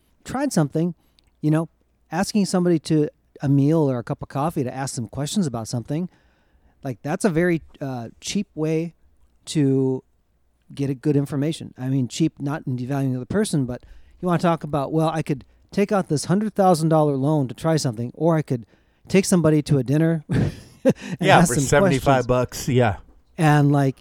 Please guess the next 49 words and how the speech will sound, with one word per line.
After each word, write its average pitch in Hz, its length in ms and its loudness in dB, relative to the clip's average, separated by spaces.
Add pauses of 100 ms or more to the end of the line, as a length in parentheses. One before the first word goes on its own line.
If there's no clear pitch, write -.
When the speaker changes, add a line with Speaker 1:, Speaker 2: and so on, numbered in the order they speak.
(100)
Speaker 1:
you 139 160 0
kinda, 151 280 4
like, 143 220 2
gauge, 143 440 0
"Do 147 120 4
I 139 40 4
really 143 300 4
wanna 123 280 0
do 226 180 -2
this?" - 320 -8 (420)
And 196 140 0
if 190 80 -2
you 226 80 -2
make 190 180 0
a 175 40 -10
good 165 160 0
sober 156 280 4
decision, 160 520 0 (600)
there's 139 140 0
gonna 226 160 6
be 185 120 4
people 151 300 -2
that 139 140 2
have 127 140 0
done 143 160 2
that 139 180 -4
same 143 240 -2
kind 131 180 -4
of 113 60 -6
thing 147 260 -2
that 117 100 -4
you 110 80 -8
can 113 140 -8
learn 123 200 -6
from, - 340 -16
which 139 180 -2
is 131 80 -4
the 123 60 -2
value 131 360 0
of 113 100 -8
the - 60 -14
community 147 560 -2 (1120)
of 117 140 -8
unper-, 143 360 -4
imperfect 170 460 0
people 165 400 -6 (240)
helping 131 300 -2
imperfect 135 480 -4
people 131 400 -8